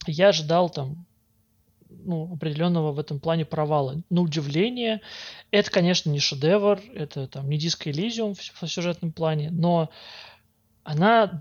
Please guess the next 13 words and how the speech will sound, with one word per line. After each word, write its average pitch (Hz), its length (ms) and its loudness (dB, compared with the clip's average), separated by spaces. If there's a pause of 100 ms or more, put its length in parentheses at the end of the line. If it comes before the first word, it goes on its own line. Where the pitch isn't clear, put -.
(100)
как 185 180 0
«Звездные 160 400 2
войны», 185 580 0
эта 151 240 -8
игра 160 280 2
отрабатывала 156 720 -2
просто 156 400 -10
великолепно. 147 580 -8 (120)
И 175 140 -4
вот 208 320 0
у 160 100 -6
меня 196 380 2 (100)
от 160 300 -4